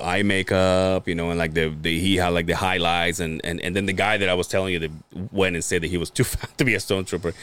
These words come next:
Until this day, when he plays, he's, like, the eyeshadow, I mean, the whole, the nails, the whole thing, right? And I was, I wasn't like that. I think the first gig that I played with him, I painted my nails, and then I went,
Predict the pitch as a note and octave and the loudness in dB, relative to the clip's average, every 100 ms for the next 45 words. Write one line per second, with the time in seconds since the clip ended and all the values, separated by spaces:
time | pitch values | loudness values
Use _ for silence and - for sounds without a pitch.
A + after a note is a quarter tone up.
0 | - - - - C#3 B2+ E3 D3 C#3+ A2 | -14 -14 -16 -4 0 6 8 8 6 4
1 | B2 B2 G#2 G#2 G2 G2+ G2 F2+ E2+ F2+ | 2 4 4 2 2 2 2 2 0 0
2 | E2+ - E2 D#2+ E2+ F2 F#2+ - G2 F#2 | -2 0 -2 0 0 0 0 2 2 2
3 | E2+ E2 E2 D#2+ D#2 D#2+ E2+ E2+ E2 D#2 | 2 2 0 -2 -2 -2 2 4 4 0
4 | D#2+ E2 G2 G#2+ G2 F2+ E2 F2+ F2 D2 | -2 0 2 2 4 2 2 0 0 -2
5 | C#2 C2+ F2+ G2+ - - - - _ _ | -8 -4 -4 -4 -10 -20 -20 -20 _ _
6 | B2 C3 E3+ C#3 A2 - G#2+ B2+ G#2+ G2 | -2 2 4 4 2 -4 2 4 4 2
7 | F#2 G#2 G2 A#2 - F#3 C#3+ - - - | 2 2 2 0 4 4 4 0 -10 -6
8 | - D3 E3+ - B2 D3 C#3 A#2 G#2+ - | 4 6 6 2 2 2 4 2 2 2
9 | A#2 A#2+ G#2 E2 E2 E2+ - - - G2+ | 4 4 2 0 0 -2 -4 -8 -2 0
10 | A2+ A2 G2+ G#2+ B2+ G#2+ F2 E2+ F2 E2 | 2 2 2 2 2 0 -2 0 0 -2
11 | - | -6